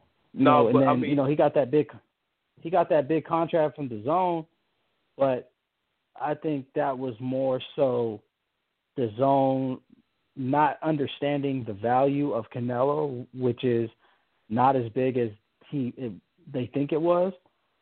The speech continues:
Speaker 1: So they basically gave him a similar contract that Showtime gave to Floyd. But Floyd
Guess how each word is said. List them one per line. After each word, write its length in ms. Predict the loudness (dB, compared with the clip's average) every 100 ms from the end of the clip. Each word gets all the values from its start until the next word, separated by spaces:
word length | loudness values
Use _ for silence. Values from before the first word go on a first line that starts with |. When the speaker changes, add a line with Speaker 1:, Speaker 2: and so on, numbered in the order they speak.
| _ -20 _ 0
Speaker 1:
So 140 | 2
they 140 | 4 4
basically 520 | 2 2 -2 -2 -2
gave 280 | -2 -2 -2
him 300 | -4 -4 -8 _ _ -14
a 40 | -10 0
similar 340 | 2 4 2
contract 600 | 2 0 0 0 -2 -2
that 180 | -4 -4 -4
Showtime 500 | -4 -4 -4 -6 -4
gave 300 | -4 -4 -6
to 80 | -12 -2
Floyd. 320 | 0 0 -2 _ _ _ _ _ _ -4
But 160 | -4 -2
Floyd 380 | 2 4 4 0